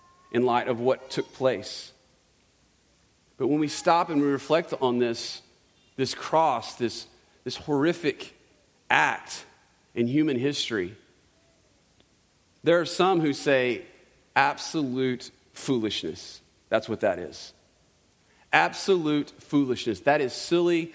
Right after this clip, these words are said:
That is pointless. That has no meaning whatsoever. In fact, the way that the Apostle Paul wrote it in First Corinthians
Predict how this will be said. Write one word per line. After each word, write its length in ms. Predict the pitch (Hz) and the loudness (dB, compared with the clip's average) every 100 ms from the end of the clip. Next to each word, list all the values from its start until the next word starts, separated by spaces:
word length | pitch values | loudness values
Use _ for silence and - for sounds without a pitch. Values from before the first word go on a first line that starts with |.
| - - | -18 2
That 180 | 131 120 | 2 2
is 140 | 117 | -2
pointless. 760 | - 175 170 165 160 156 - - - _ | -2 2 2 2 -2 -2 -8 -14 -20 _
That 140 | 131 135 | 2 4
has 240 | 127 117 | 2 2
no 180 | 139 160 | 2 2
meaning 540 | 156 147 143 139 135 - - | 2 2 0 0 -4 -10 -8
whatsoever. 600 | 113 123 - 120 113 101 | 0 0 2 0 2 2
In 80 | 113 | -2
fact, 360 | - 147 143 143 | 2 2 2 0
the 60 | |
way 200 | 139 147 | 2 2
that 140 | 143 139 | 2 0
the 60 | |
Apostle 420 | 131 - 139 139 | 0 2 0 0
Paul 300 | 120 147 139 | -2 2 2
wrote 200 | 131 131 | 2 2
it 120 | 131 123 | 2 0
in 80 | |
First 260 | 117 139 135 | 0 2 2
Corinthians 600 | - 139 131 127 120 - | 0 0 2 0 -2 -8